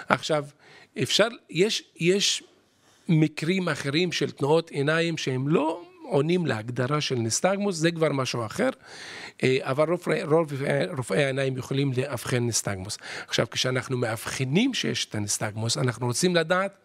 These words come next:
מה גרם לניסטגמוס, מה הסיבה לניסטגמוס. אז, אה,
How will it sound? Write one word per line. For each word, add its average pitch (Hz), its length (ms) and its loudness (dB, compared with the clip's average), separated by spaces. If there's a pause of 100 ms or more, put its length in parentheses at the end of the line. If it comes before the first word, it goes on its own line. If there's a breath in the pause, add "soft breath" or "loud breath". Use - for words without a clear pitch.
(520 soft breath)
מה 208 260 6
גרם 120 300 -2
לניסטגמוס, 101 720 -2
מה 233 180 4
הסיבה 123 380 -4
לניסטגמוס. 110 680 -2 (480 loud breath)
אז, 127 420 -2 (100)
אה, 123 240 0